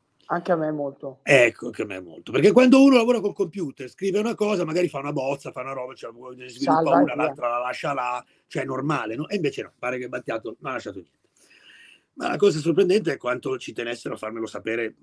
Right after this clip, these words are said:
Speaker 2: il giorno dopo. <laughs> Come dire.
Speaker 1: Sì. Strano.
Speaker 2: Così. A bloccare subito questa, che non ti venga in mente.
Speaker 1: Un po'
Speaker 2: In
Speaker 1: stile
Speaker 2: fondo non sono
Speaker 1: Donne.
Speaker 2: mai stato coinvolto,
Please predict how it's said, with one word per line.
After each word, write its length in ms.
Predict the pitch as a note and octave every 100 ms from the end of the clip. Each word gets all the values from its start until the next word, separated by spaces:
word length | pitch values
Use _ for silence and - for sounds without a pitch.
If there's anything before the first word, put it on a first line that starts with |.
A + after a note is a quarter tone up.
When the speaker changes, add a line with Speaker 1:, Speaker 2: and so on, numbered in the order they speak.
| _
Speaker 2:
il 100 | -
giorno 240 | G#2 G#2
dopo. 460 | G#2+ B2 A2+ G#2+ G#2+ _ _ _ _ _ _ _ _ _ _ _ _ _ _ _
<laughs> 220 | - -
Come 200 | - -
dire. 300 | - - -
Speaker 1:
Sì. 160 | F#3 F3 - _ _ _ _ _ _ _
Strano. 460 | - E3 F3+ G3
Speaker 2:
Così. 280 | D#3+ A2+ - - _ - _ - - - - - -
A 100 | -
bloccare 400 | C3 C#3 F#3 F3
subito 420 | - F#3+ E3+ D#3+
questa, 480 | C3 C#3 D3+ C3 A2+ _ _ _
che 180 | _ G3
non 160 | A#3
ti 140 | G3+ A#3+
venga 320 | B3+ D4 B3+
in 100 | A#3
mente. 600 | A#3+ C4+ A3+ D#3+ D#3 C3 _ _ _ _ _ _ _ _ _ _ _ _ _ _ _ _ _
Speaker 1:
Un 100 | D#3+
po' 100 | F3+
Speaker 2:
In 60 | D#3
Speaker 1:
stile 120 | A3
Speaker 2:
fondo 120 | A#3 G3+
non 100 | F3+
sono 120 | G3+
Speaker 1:
Donne. 120 | E3+
Speaker 2:
mai 120 | E3
stato 320 | D3+ F#3+ F3+ F3
coinvolto, 800 | F3+ F3+ D#3+ F3 E3+ E3 D3